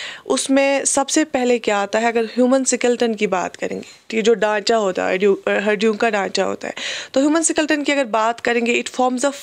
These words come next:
framework that gives shape and support to the body। जो ह्यूमन स्केलेटन होता है, जो बोन्स का बना होता है, ये क्या करता है काम, ये एक इंसान को शेप देता है, बॉडी को शेप देता है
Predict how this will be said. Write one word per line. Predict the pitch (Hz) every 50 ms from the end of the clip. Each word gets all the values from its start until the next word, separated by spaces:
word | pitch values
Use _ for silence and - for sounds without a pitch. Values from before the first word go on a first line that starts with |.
| -
framework | 269 269 285 294 294 294 262 202 196 180 175
that | 175 180 202 208 214
gives | 196 196 226 226 226 220 - - 247
shape | 240 254 254
and | - 262 254 233 -
support | 220 202 - 208 196 185
to | 175
the | 214 208 190
body। | 196 180 170 165 156 - - - - - - 240 -
जो | - 269
ह्यूमन | 247 269 269 262 302 330 330 311 294
स्केलेटन | - - 269 240 277 294 285 - 285 269
होता | 240 220 196 196 208 208
है, | 208 208 202
जो | 196 202 202
बोन्स | 180 190 220 247 277 311 294
का | 269 - 214
बना | 190 202 196 196
होता | 196 190 190 190 196
है, | 202 214
ये | 214 226 262
क्या | 262 - 302 285
करता | 269 262 247 247 -
है | 233 240
काम, | 233 - 226 233 233 233
ये | 240 240
एक | 240 -
इंसान | 254 254 247 254 285 277 277 262
को | 269 277
शेप | - - 254 247 254 226
देता | 180 196 202 190 196 190
है, | 185
बॉडी | 180 180 196 208 208 208 220 208 _ _ _ _ -
को | - 240
शेप | 233 - 233 233 240 208
देता | 196 233 233 226 233 233
है | 233 240 285